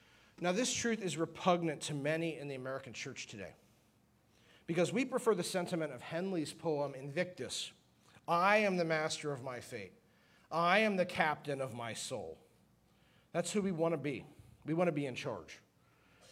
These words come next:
If we're saved, we want it to be because we made good decisions. We made wise choices. We are quick to believe in the supremacy of human will,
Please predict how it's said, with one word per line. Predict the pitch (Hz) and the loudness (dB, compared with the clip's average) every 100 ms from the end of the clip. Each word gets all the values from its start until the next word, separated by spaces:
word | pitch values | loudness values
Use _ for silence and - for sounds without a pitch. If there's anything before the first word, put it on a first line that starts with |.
| - - | -16 -10
If | 147 | -2
we're | 170 | 0
saved, | 165 196 196 190 | 4 8 10 8
we | 190 | 6
want | 185 180 | 4 4
it | |
to | 180 | 2
be | 175 | 2
because | 165 170 139 | 4 4 4
we | 170 214 | 2 4
made | 190 156 143 | 4 4 2
good | 156 | -2
decisions. | 143 - 131 120 113 | -2 -2 -2 -4 0
We | 175 202 | 4 6
made | 175 151 | 6 6
wise | 139 127 120 | 2 -2 -4
choices. | - 123 110 - 71 - - - | -4 -4 -4 -6 -10 -16 -14 2
We | 233 | 8
are | 202 | 8
quick | 226 - 214 220 - - - - | 8 8 8 8 2 -10 -4 2
to | 175 | 4
believe | 175 175 190 190 | 4 4 2 0
in | 160 | 0
the | 160 | -2
supremacy | - 147 185 185 185 - 160 | -2 -4 -2 0 0 -2 -4
of | - | -2
human | 180 175 139 127 | 0 0 0 2
will, | 160 160 | 4 4